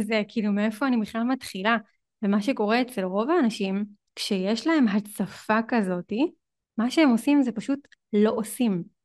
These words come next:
אוקיי? הם פשוט מוותרים, כי זה כל כך הרבה,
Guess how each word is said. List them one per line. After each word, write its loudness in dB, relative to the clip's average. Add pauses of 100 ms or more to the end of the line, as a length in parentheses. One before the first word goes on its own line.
(340)
אוקיי? 0
הם -2
פשוט -6
מוותרים, 2
כי -4 (580)
זה -4
כל 0
כך -2
הרבה, 0